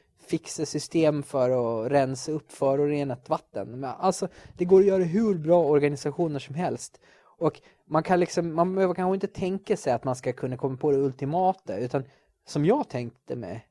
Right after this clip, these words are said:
när jag sa-, jag fick ju lite tjuvtid att tänka på det här.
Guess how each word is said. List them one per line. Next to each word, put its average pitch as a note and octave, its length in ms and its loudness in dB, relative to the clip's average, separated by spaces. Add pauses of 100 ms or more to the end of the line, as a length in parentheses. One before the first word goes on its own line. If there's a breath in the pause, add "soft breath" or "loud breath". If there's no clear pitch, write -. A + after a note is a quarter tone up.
(260)
när C#3 100 -2
jag G#3+ 220 8
sa-, - 180 -10
jag C#3+ 140 0
fick - 140 -10
ju D#3 60 -2
lite C#3 220 -2
tjuvtid E3+ 920 -4
att B2+ 140 -12
tänka E3 280 -4
på A#2 60 -6
det A2 80 -8
här. B2 160 -12